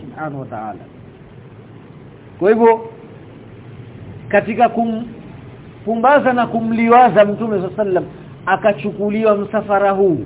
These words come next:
kutoka Makkah kwenda Baitul Maqdis. Hii imeeleza sehemu moja. Kisha kutoka Baitul Maqdis kupazwa mpaka katika mbingu ya saba ili Allah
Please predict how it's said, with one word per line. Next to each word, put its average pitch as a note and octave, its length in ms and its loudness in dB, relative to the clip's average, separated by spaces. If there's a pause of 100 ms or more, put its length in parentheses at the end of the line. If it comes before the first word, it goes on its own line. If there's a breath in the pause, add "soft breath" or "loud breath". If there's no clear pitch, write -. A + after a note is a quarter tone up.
(520)
kutoka G3 480 2
Makkah A3+ 580 0 (360)
kwenda F#3 280 4
Baitul F3+ 320 2
Maqdis. G3+ 520 -2 (1800)
Hii B3+ 160 2
imeeleza G#3 480 4
sehemu F3+ 340 -2
moja. C#3 320 -6 (420 loud breath)
Kisha C#4 340 4
kutoka G3+ 340 0
Baitul F3+ 300 2
Maqdis F#3 400 -2 (200)
kupazwa F#3+ 640 2
mpaka F#3+ 320 0
katika F#3 340 -2
mbingu F3+ 520 -2
ya E3+ 160 2 (120)
saba F3 500 4 (2000)
ili A#3 300 0
Allah A3+ 300 0